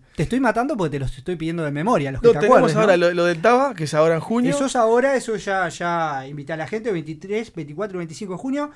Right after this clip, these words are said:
Speaker 1: Sala Citarrosa, Ticante.
Speaker 2: Perfecto.
Speaker 1: Eso ya está.
Speaker 2: Después, en julio tenemos, eh, show con Tabaré, creo que es el fin de semana de seis, siete, ocho y nueve.
Speaker 1: Ujú.
Speaker 2: Creo que va a ser Salto, Mercedes, Paysandú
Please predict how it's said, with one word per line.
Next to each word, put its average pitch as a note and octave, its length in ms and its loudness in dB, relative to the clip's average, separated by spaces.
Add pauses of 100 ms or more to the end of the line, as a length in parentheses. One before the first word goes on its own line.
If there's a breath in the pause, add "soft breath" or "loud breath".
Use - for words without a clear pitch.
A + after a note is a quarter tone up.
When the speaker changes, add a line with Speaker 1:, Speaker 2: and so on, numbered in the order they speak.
(140 loud breath)
Speaker 1:
Sala G#3+ 240 -4
Citarrosa, G3+ 420 -8
Ticante. D3 400 -12
Speaker 2:
Perfecto. D#3 420 -2
Speaker 1:
Eso A3+ 120 -4
ya D#3+ 140 -4
está. - 180 -14
Speaker 2:
Después, E3 440 0
en D#3+ 120 -4
julio G#3 420 2
tenemos, F3+ 460 -2
eh, D#3+ 160 -6
show F3+ 200 -4
con E3+ 180 -6
Tabaré, D3+ 360 -2
creo F3+ 140 -2
que E3 60 -6
es C#3+ 60 -8
el D3 80 -8
fin D#3 120 -6
de D3+ 40 -6
semana D3+ 340 -4
de C3+ 60 -8
seis, E3+ 240 -4
siete, D#3+ 300 -6
ocho D#3 220 -4
y - 20 -4
nueve. A#3 420 2
Speaker 1:
Ujú. C#3+ 340 -4 (300 loud breath)
Speaker 2:
Creo D#3+ 220 -2
que C#3+ 80 -4
va C#3 80 0
a C3 40 -4
ser - 120 -12
Salto, F3 420 -2
Mercedes, D3+ 520 -6
Paysandú D3 640 -6